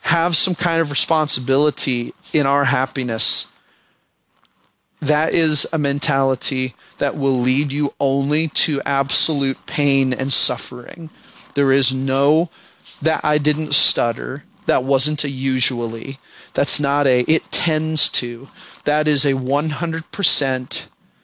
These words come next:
true, undeniable fact of the universe. The minute you start to allow yourself to think that other people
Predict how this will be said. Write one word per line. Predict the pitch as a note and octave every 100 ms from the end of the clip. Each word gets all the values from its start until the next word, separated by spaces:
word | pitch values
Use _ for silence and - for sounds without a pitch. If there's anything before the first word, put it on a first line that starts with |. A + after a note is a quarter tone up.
| _ _ _ _ - -
true, | - - D3 D3+ C#3+ B2 A#2+ C#3+ - _
undeniable | C#3+ D3+ D#3 D#3+ C#3 C#3 C#3 C#3
fact | - - C#3 C3 B2+ -
of | B2 B2
the |
universe. | B2 A#2+ A2+ A2 G#2 - - - _ _ _ _ - - _ - -
The | C3 C#3+
minute | C#3 C#3 D#3+ G3 -
you | - F3
start | - - - D#3 D3+ -
to | - E3
allow | C3 B2 B2+ C#3
yourself | D3 F3+ - A#2+ A#2 B2 - - _ _ _ - -
to | -
think | D3+ - D#3 E3 -
that | D3+ C3 - _ _ _ _ - - - _ _ _ _ _ _ _ _ - -
other | D3 D3+ F#3+
people | - F#3+ F3 - E3 D#3+